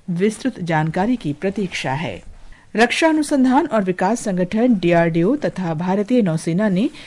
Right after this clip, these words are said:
कल ओडिशा के चांदीपुर में एकीकृत टेस्ट रेंज से स्वदेश में विकसित कम दूरी की जमीन से हवा में मार करने वाली मिसाइल का सफल परीक्षण किया। ये परीक्षण बहुत कम ऊंचाई से अधिक गति के हवाई लक्ष्य के विरुद्ध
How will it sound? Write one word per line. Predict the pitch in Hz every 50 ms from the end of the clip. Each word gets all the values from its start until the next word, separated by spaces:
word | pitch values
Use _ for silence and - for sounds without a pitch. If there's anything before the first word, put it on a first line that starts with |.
| - -
कल | - 226 226
ओडिशा | - 226 226 240 240 - 302 285
के | 277 - 277 277 277
चांदीपुर | 269 - 196 175 170 165 165 160 - 202 208
में | 202 196 208 247
एकीकृत | 269 - - - 180 190 180 220 208 240 254 262 254 -
टेस्ट | 175 165 165 - -
रेंज | 165 175 202 214
से | - 220 208 240 254 - - - - - -
स्वदेश | - - 226 226 220 254 277 294 - -
में | 226 180
विकसित | 170 180 - 196 190 - 220 220 - - -
कम | 208 233 247 233
दूरी | 196 180 165 175 180
की | 175 - 196 196 190
जमीन | 165 170 165 170 185 220 233
से | 220 - 226 208
हवा | 190 165 160 160 202 220
में | 220 202
मार | 170 160 151 151 160 -
करने | - 151 139 143 143
वाली | 156 175 180 185 202 214 202
मिसाइल | 156 143 - - 151 175 220 240
का | 220 - 151 135 - - - - - -
सफल | - - 247 240 240 247 247 240
परीक्षण | - 165 151 156 147 - - 143 135
किया। | - - 139 117 104 - - - _ - - - - - 226
ये | 262 254
परीक्षण | 262 240 240 247 - - 277 277 240
बहुत | 180 180 185 185 - -
कम | 214 233 240 226
ऊंचाई | 208 196 208 190 196 208 214
से | 214 - 220 233 233 226 - -
अधिक | 180 170 233 233 202
गति | - 170 160 - 175 180
के | 175 - 220 226
हवाई | 190 175 156 156 156
लक्ष्य | 156 160 175 - - - -
के | 160
विरुद्ध | 143 151 180 214 196 - 240 262